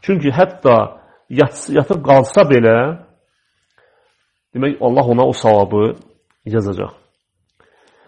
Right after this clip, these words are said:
İkincisi, oyandıqdan sonra, demək, e, dişlərini təmizləməsi və həmçində Allahı zikr etməsi.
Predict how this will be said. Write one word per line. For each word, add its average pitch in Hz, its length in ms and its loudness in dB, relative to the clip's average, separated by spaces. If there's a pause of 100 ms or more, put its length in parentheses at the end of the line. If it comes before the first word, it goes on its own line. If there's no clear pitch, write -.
(140)
İkincisi, 170 520 0 (380)
oyandıqdan 196 760 4
sonra, 139 480 2 (1800)
demək, 139 380 0
e, 127 180 -2 (220)
dişlərini 156 560 2
təmizləməsi 120 760 -2 (1000)
və 135 100 2
həmçində 156 560 0
Allahı 135 400 2
zikr 117 300 -8
etməsi. - 400 -18